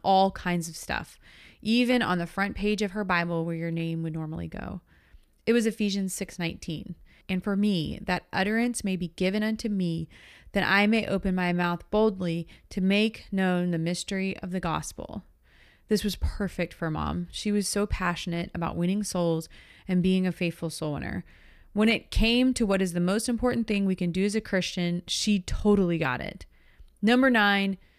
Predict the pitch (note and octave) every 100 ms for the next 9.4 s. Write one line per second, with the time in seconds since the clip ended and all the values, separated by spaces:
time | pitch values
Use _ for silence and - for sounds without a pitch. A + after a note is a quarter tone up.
0 | _ _ F3+ F3+ A3+ B3+ - A3 F#3 F#3
1 | F3 E3+ - - - - F3+ - _ _
2 | G#3 G3 F#3 D#3 E3+ F#3 G#3 C4+ C#4 A#3+
3 | G3+ G3+ F#3+ F3+ F3 E3+ F3 F#3 E3+ D#3+
4 | D#3 D#3+ - - E3+ D#3+ C#3+ - - D#3+
5 | - - - F3+ - - - - A3+ A#3
6 | A#3 G#3 A#3 C4+ A3 G#3+ F#3+ F#3+ F3 E3
7 | - G3 G3 - F#3+ - - F#3+ - F3
8 | E3 D#3+ D#3+ D#3+ - - F#3 - F3+ E3+
9 | D#3+ D#3 D#3 D3